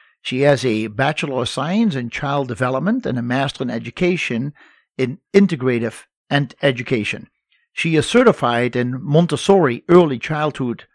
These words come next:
three to six years, elementary six to twelve, and as a master teacher trainer.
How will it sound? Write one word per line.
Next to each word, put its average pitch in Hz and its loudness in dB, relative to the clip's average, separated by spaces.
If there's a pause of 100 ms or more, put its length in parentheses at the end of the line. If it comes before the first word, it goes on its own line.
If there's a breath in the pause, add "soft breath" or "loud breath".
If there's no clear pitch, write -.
(240)
three 170 -2
to 127 -4
six - -6
years, 196 -2 (480 soft breath)
elementary 151 4
six - -6
to 123 -8
twelve, 180 0 (480)
and 151 2
as 135 0
a 117 2
master 143 -2
teacher 160 0 (120)
trainer. 165 0